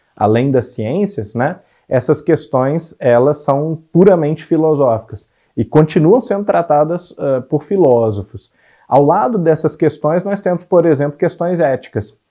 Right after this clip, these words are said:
questões que não podem também ser tratadas pelas ciências, porque as ciências, elas fazem investigação daquilo que é observável e a ética, ela não é, ah, comportamento observável,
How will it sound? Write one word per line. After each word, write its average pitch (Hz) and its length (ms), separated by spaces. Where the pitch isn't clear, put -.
questões 123 420
que - 120
não 156 240
podem 151 360
também 147 320
ser - 140
tratadas 147 540
pelas 147 360
ciências, 139 560
porque - 140
as 120 80
ciências, 127 420
elas 123 280
fazem 120 400
investigação 117 1040
daquilo 117 400
que 113 120
é 120 40
observável 117 1200
e 123 140
a 135 160
ética, 135 560
ela 139 240
não 170 240
é, 139 320
ah, 127 400
comportamento 135 760
observável, 113 1080